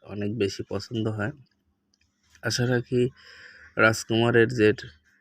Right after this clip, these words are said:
রাজকুমার শিরোনামের যে গানটি প্রিয়তমাকে ছাড়িয়ে যাবে।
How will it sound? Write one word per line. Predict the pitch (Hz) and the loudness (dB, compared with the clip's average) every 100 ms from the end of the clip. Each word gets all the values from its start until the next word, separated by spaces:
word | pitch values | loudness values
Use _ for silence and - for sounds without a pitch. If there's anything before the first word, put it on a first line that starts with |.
| _ _ - | _ _ -2
রাজকুমার | 104 110 - 107 107 | 0 0 -2 -2 0
শিরোনামের | 110 - 110 107 107 101 | 0 0 0 0 0 0
যে | 110 101 | 0 0
গানটি | 98 101 104 95 92 - - | 0 -2 -4 -6 -6 -8 -4
প্রিয়তমাকে | 110 107 101 98 95 - 101 82 - - - - - - - _ - | 0 0 0 -4 -4 -4 -4 -6 -12 -20 -20 -20 -20 -20 -20 _ -20
ছাড়িয়ে | - 104 101 98 | -6 0 2 2
যাবে। | 92 92 | 0 -4